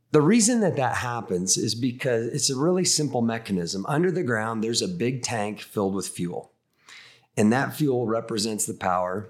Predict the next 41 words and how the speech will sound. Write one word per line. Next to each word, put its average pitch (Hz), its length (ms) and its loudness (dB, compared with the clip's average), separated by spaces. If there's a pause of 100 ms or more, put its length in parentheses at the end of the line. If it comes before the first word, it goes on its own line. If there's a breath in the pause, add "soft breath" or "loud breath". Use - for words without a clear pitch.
(420 loud breath)
And 135 160 6
then 135 140 4
there's 131 220 0
just 180 280 2
a 175 80 4
real 147 380 2
simple 123 420 0
conduit. 101 640 0 (240)
I 127 120 2
mean, 117 280 2
nothing 151 340 0
more 131 240 -2
than 107 140 0
a 92 140 -2 (360 loud breath)
piece 143 220 4
of 95 100 -2
P 123 140 0
V 120 100 0
C 107 240 0
pipe 92 340 -2
that - 180 -6
goes 135 300 0
from 143 200 -2
that 127 220 -2
source 117 380 0
of 165 160 -2
power 87 500 -2 (640 loud breath)
through 135 180 4
the 160 80 4
ground, 135 640 -2
up 123 200 -2
through 151 160 2
the 143 100 -2
tube. 123 580 -2 (340 loud breath)
And 110 160 2
at 107 100 0
the 101 60 -2
base 120 320 2
of 156 80 0
that 151 260 0
tube, 107 500 0